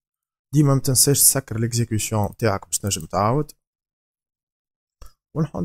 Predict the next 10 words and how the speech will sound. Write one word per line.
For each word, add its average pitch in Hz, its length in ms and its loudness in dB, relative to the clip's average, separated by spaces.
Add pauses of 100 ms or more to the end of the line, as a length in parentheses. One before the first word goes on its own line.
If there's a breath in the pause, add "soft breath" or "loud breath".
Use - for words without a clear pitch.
دي 143 100 2
فالور. 117 480 -2 (720)
دونك 110 300 -10
ان 101 180 -6
سيس، - 720 -10 (1300)
آه، 101 800 -6 (1000)
دو 104 380 -4 (200)
كاتورز 95 500 -8 (440)
كيما 92 140 -6
قبيله. 87 340 -12